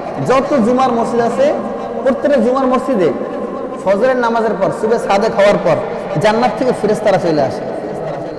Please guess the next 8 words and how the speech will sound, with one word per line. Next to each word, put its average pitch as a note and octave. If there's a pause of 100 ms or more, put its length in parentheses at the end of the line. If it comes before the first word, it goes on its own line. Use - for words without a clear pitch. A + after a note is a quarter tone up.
(760)
মনে A3+
করেন C4+
একটা B3+
মসজিদে B3+
পাঁচটা A#3+
গেট, F3+ (560)
পাঁচটা A3+
গেটে C#4